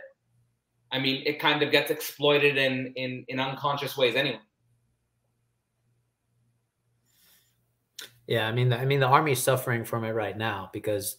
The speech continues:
Speaker 2: they don't know what to do with the suicide rates. It, it's, it's been granted that the, the army has the high, higher suicide rates than society itself. So they, they don't know what to do with it because we're told you gotta be a soldier twenty-four seven. So you have
Speaker 1: Could
Speaker 2: all this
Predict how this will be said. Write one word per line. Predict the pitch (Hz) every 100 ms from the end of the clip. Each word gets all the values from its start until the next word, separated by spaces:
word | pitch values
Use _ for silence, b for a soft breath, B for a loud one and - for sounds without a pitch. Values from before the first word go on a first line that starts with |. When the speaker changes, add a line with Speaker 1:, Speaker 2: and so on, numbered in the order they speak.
| _
Speaker 2:
they | 127
don't | 117 117
know | 107
what |
to | 104
do | 101 107 107 104
with | 104 101 - - _ _ _ _
the | 104
suicide | - 123 - 95 95
rates. | 90 85 - _ _ _ _ _
It, | 139 131 - - -
it's, | 175 175 -
it's | 175 135
been | 165 143
granted | 143 147 - 131
that | 120 120
the, | 120
the | 120
army | 123 139 135
has | 131 117
the | 117
high, | 135 131
higher | 131 139 139
suicide | 131 147 135 127 123 120
rates | 120 123
than | 120 110
society | - 117 127 123 113
itself. | 110 - 123 95 - _ _ _ _ -
So | 147
they, | 160
they | 143
don't | 170 160
know | 160
what | 151
to | 123
do | 139
with | 151 117
it | 110
because | 117 123 113 - - _ _ -
we're | 131
told | 131 143 127
you |
gotta | 123 123
be | 113 123
a |
soldier | 113 123 123
twenty-four | 110 123 110 110
seven. | - 127 107 92 _ _ _ _
So | - 147
you | 151
have | 131
Speaker 1:
Could |
Speaker 2:
all | 143 151
this | 135 127